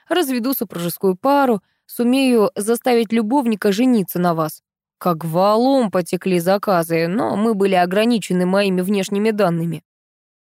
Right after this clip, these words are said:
"То, чем занимались Ася, Катя, Лена и вы, мне хорошо известно. Лучше рассказывайте о конструкторе". Ильяс пожал плечами. "Так я ничего не знаю вообще". "Ася не отправляла вас к людям по имени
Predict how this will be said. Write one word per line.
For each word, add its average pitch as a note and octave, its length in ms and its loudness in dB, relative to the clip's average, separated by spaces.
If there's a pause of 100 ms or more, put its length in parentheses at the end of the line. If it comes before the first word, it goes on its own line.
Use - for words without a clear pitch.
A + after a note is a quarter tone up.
(240)
"То, C4+ 200 -2
чем B3 320 0
занимались A3+ 920 0
Ася, A3+ 360 -4
Катя, - 400 -4
Лена F3+ 380 -2
и F3 60 -4
вы, E4 220 0
мне C#4 180 2
хорошо C#4 400 -2
известно. A#3 400 -2
Лучше A3+ 280 0
рассказывайте A3+ 800 0
о G3 100 2
конструкторе". G#3 920 -2 (1000)
Ильяс E3 360 -2
пожал E3 260 -8
плечами. D#3 540 -14 (600)
"Так - 160 -8
я A3 160 2
ничего E4+ 460 0
не A#3+ 120 2
знаю A3 300 2
вообще". G3+ 560 0 (760)
"Ася A3 300 -2
не B3 120 2
отправляла A#3+ 580 0
вас G#3+ 180 0
к - 80 -6
людям A3 320 0
по G#3 100 2
имени G#3+ 400 2